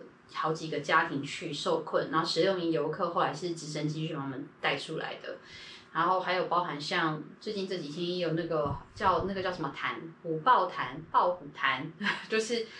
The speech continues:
呃，好像是在新北那边的嘛，哦，然后也有发生像这样子的，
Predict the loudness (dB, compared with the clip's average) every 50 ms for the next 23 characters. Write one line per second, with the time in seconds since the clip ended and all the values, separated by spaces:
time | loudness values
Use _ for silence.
0 | -18 -18 -18 -20 -20 -16 -10 -6 -4 -2 -2 -2 2 4 6 6 6 4 4 2
1 | 2 2 2 2 2 2 4 2 4 4 2 2 2 2 0 0 -2 -4 -6 -6
2 | -8 -12 -10 -8 -8 -8 -8 -4 -2 0 0 0 0 0 0 0 0 0 0 2
3 | 2 2 2 2 0 0 -2 -2 0 0 -2 -2 -2 -2 -2 -2 -4 -6 -8 -10
4 | -10 -10 -10 -8 -10 -10 -10 -10 -10